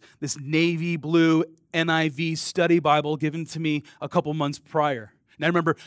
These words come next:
I, I remember, I will never forget saying to God, "If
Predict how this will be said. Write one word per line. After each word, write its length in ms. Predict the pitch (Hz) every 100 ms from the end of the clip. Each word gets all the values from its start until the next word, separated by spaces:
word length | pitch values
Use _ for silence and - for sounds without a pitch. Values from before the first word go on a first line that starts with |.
| -
I, 140 | 160 160 -
I 100 | 151
remember, 640 | 139 143 151 147 175 160
I 60 | 135
will 140 | 143
never 340 | 147 151 170
forget 360 | 185 - 139 143
saying 360 | - 165 175 196
to 100 | 175
God, 280 | 139 131 - - - -
"If 180 | 180